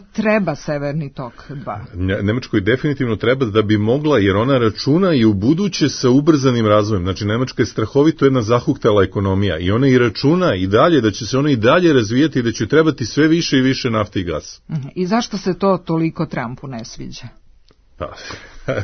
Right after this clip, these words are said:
Speaker 2: oči-, pa da, očigledno mu se ne sviđa. Zašto? Zato što on ima nešto protiv razvoja Rusije, razumete?
Speaker 1: Mhm.
Speaker 2: Drugo, on ima protiv boga-, isto i možda i velikog razvoja Nemačke, možda mu i to smeta.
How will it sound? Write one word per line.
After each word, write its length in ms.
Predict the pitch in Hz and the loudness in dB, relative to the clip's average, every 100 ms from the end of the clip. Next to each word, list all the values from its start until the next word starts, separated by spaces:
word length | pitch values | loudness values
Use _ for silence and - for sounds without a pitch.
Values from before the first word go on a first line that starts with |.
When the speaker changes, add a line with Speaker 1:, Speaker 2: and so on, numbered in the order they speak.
| 110 | -6
Speaker 2:
oči-, 280 | 82 80 90 82 | -6 -8 -10 -4
pa 320 | 95 90 95 | -4 -2 -6
da, 120 | 90 | -2
očigledno 520 | 104 - 90 92 120 113 | -4 -6 -6 -2 -2 -2
mu 120 | 101 | -2
se 140 | 98 | -2
ne 160 | 92 98 | -2 -2
sviđa. 340 | 120 113 92 - - - - | -4 -2 -2 -4 -18 -20 -14
Zašto? 420 | 87 104 117 - | -2 0 0 -2
Zato 280 | 85 85 98 | -4 -4 -4
što 240 | - 101 | -2 0
on 180 | 98 107 | 2 0
ima 180 | 113 113 | 0 0
nešto 320 | 107 113 104 | 0 0 -4
protiv 500 | 90 104 143 - 98 82 - - - - | 0 2 2 2 -6 -6 -14 -20 -20 -8
razvoja 460 | 92 98 95 98 87 | 0 2 2 2 0
Rusije, 400 | 80 - 87 - _ - | -2 -8 -12 -14 _ -12
razumete? 560 | 82 85 95 123 92 | -8 -6 -4 -6 -8
Speaker 1:
Mhm. 120 | 147 202 - - 92 | -10 -12 -14 -18 -4
Speaker 2:
Drugo, 260 | 101 107 | 0 2
on 120 | 101 110 | 2 2
ima 160 | 113 | 0
protiv 360 | 110 127 135 123 | 2 2 2 2
boga-, 400 | 113 120 131 107 120 | 4 4 2 0 -2
isto 320 | 123 - 117 | -4 -2 -2
i 220 | 101 101 | 0 -4
možda 340 | 107 110 113 113 | -2 -2 2 2
i 160 | 95 | 2
velikog 420 | 90 107 117 117 98 | 2 2 0 -2 2
razvoja 360 | 104 117 117 | 2 4 0
Nemačke, 400 | 98 107 107 - | 0 -2 -4 -6
možda 240 | 85 87 98 | -4 -2 -2
mu 120 | 104 | -2
i 40 | |
to 180 | 104 135 | 2 0
smeta. 400 | - 95 80 | 2 -6 -6